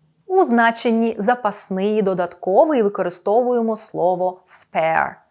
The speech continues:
A spare uniform – додатковий комплект форми.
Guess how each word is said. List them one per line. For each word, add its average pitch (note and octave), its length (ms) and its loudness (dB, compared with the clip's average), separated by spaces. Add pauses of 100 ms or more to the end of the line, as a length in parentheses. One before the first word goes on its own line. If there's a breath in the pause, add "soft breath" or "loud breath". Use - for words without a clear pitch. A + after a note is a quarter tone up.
(380 soft breath)
A C4 100 0
spare A3 640 0
uniform – F3 680 -2
додатковий F#3 600 -2
комплект E3+ 560 -6
форми. - 500 -4